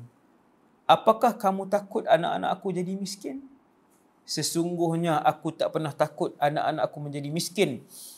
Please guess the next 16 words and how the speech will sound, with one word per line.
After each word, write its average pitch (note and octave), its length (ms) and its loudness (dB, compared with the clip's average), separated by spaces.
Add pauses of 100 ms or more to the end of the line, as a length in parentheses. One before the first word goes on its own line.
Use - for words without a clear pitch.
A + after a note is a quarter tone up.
(140)
kerana D3+ 480 -4
aku D3+ 400 -4
s-, - 320 -14
menyuruh D#3+ 560 -2
mereka D3+ 400 0
membaca D3 480 2
surah D#3 400 -2
Al-Waqi'ah D3 720 0
pada C#3+ 160 -2
setiap D3 400 -8
malam." C#3+ 320 0 (480)
Kisah D3+ 320 0
ni E3 160 -2
ada, E3 160 4
tuan-tuan, C#3+ 320 2
ah. F#3 100 0